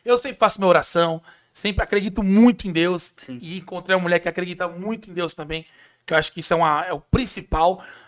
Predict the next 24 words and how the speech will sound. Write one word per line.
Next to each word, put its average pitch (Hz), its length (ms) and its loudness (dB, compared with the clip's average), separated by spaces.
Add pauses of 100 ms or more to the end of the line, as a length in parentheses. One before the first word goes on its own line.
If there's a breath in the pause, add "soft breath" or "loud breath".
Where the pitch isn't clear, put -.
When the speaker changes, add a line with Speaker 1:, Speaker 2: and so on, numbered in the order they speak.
(120)
Speaker 1:
Porque - 160 -4
eu, 269 300 4
eu, 277 160 0
cara, 220 320 2
eu 214 80 -8
fiquei 254 200 -10
um 240 60 -10
pouco 240 260 -2
desanimado 175 600 -2 (760)
com 175 120 -10
igreja, 165 500 0 (380 soft breath)
porque - 160 -14
na 165 160 2
época 226 240 -4
que 180 100 -6
eu, 160 140 -4
que - 100 -12
eu 160 40 -8
frequentava 151 500 -8
a 147 40 -8
igreja, 160 280 -4
imagina, 175 440 -6 (540 soft breath)
o - 80 -14
pastor, 208 560 0